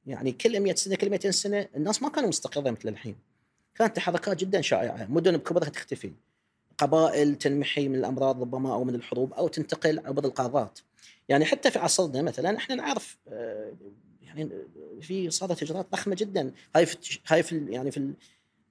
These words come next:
في العصور التاريخية اللي إحنا نعرفها، فما هو، فما بالك قبل التاريخ. ففعلا هي اللغة تتعدى حدود الج-، حدود الجيني-، حدود الجينية، فتنتقل إلى شنو؟ إلى شعوب أخرى ما كانت أصلا هي تحمل هاللغة.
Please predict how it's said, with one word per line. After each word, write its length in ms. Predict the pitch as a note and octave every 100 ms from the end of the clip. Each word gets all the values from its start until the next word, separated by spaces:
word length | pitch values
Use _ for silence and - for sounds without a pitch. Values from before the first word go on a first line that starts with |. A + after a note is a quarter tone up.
| _
في 80 | -
العصور 280 | - - A3+
التاريخية 380 | - C#3+ - B3+
اللي 80 | -
إحنا 160 | D3
نعرفها، 320 | D#3+ G#3 -
فما 140 | D#3 A3+
هو، 80 | G3
فما 400 | F#3+ F#3 G#3 A#3
بالك 200 | B3+ G3+
قبل 120 | F#3
التاريخ. 500 | - D#3+ F#3+ A2+ - _ _ _ _ _ _ _ -
ففعلا 460 | F#3 D4 A3+ A#2+
هي 440 | D3 G3+ G3+ G3 - - -
اللغة 500 | D3+ A#3 A3 F#3 A#3+ - -
تتعدى 480 | F3 - B3 - D#3
حدود 340 | C#3 B2+ G#2 - _ _ _ _
الج-، 220 | B2+ B2 -
حدود 260 | - C3+
الجيني-، 640 | A#2+ A#2 A#2+ G#2+ - - -
حدود 240 | - C3+
الجينية، 520 | B2 A2+ A#2 A#2+ G#2 E2+ _ _ _ _
فتنتقل 580 | - F3+ D#3+ - G3+ G#3+
إلى 240 | D3+ E3
شنو؟ 300 | D#3 F3+ F3
إلى 420 | - C#3 D3 D3+ - -
شعوب 320 | - D3 D3+
أخرى 360 | - - A2+ -
ما 140 | B2+ D#3
كانت 320 | - D#3+ D3
أصلا 380 | - - C3+ A#2
هي 60 |
تحمل 260 | A#2 - A#2
هاللغة. 360 | A2 A2 G2+